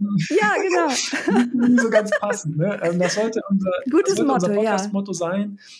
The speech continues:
Speaker 2: Ähm, macht keinen Spaß, ist jetzt nicht angenehm, aber ist dringend, dringend nötig. Ähm, was, was soll man machen? Also was, was haben wir jetzt hier anderes anzubieten?
Speaker 1: Ja.
Speaker 2: Ähm, leider zu diesem Thema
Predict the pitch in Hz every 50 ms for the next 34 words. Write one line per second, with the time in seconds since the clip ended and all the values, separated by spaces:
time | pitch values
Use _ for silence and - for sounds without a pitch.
0 | - _ - - 180 175 175 170 170 196 196 196 - 233 208 196 - - - -
1 | 190 262 302 277 277 214 196 - 202 185 - 202 180 175 185 226 254 247 214 214
2 | 208 202 202 202 175 170 180 - - 175 170 - - _ _ - 269 285 285 254
3 | - - _ - 240 - - 320 320 247 - - 156 156 151 151 - 262 285 277
4 | 277 254 - - - - - _ _ - - 196 202 202 _ _ _ _ - 208
5 | 208 - - - 202 208 202 269 302 320 302 302 330 - - 170 160 165 175 196
6 | 208 196 226 226 - - 175 202 208 - 233 254 269 262 262 269 - 233 214 226
7 | 254 247 - - - 262 - - 196 190 190 190 - 240 254 277 254 233 175 180
8 | 175 160 151 190 240 247 262 254 247 - 233 170 160 190 220 240 254 233 214 -
9 | - 196 190 202 208 196 190 196 196 -